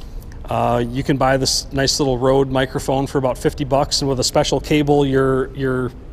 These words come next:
headphone output, which that might be a problem because they don't have those jacks on most phones anymore, but you can get, um,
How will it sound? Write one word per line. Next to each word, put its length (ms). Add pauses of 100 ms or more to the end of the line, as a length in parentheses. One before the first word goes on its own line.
(120)
headphone 640
output, 500 (220)
which 320 (340)
that 140
might 160
be 80
a 40
problem 360
because 240
they 100
don't 160
have 200
those 200
jacks 360
on 100
most 220
phones 220
anymore, 280
but 160 (540)
you 120
can 140
get, 320
um, 320